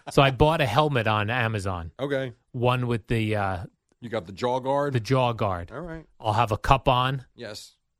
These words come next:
Speaker 1: I'm gonna feel pretty invincible. My question to you is this, 'cause you deal with the kids. Like, I wear glasses.
Speaker 2: Yeah.
Speaker 1: Do I wear glasses at bat, or is that dangerous?
Speaker 2: It's, it's dangerous if you get hit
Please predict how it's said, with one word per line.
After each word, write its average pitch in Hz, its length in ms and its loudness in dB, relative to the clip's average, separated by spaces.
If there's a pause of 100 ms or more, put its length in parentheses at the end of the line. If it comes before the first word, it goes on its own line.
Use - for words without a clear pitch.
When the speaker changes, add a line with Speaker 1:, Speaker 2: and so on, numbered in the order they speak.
(440)
Speaker 1:
I'm 123 140 0
gonna 180 160 2
feel 170 200 0
pretty 156 300 2
invincible. 131 580 -2
My 131 120 0
question 185 400 0
to - 100 -6
you 151 100 0
is 117 120 -4
this, 117 460 -4 (580)
'cause 104 180 -2
you 123 160 -2
deal 120 320 0
with 110 220 -4
the 110 160 -2
kids. 113 360 -2
Like, 104 140 -2
I 127 140 2
wear 139 180 2
glasses. 127 640 -4
Speaker 2:
Yeah. 127 200 -8 (1160)
Speaker 1:
Do 123 140 2
I 117 80 2
wear 127 200 0
glasses 127 540 -2
at 139 180 -2
bat, 165 280 0
or 151 100 0
is 120 80 -6
that 127 280 -2 (220)
dangerous? 127 640 -6 (1500)
Speaker 2:
It's, 98 160 -20 (140)
it's 92 220 -12
dangerous 92 420 -8
if 78 100 -16
you 82 80 -12
get 76 140 -14
hit 90 200 -14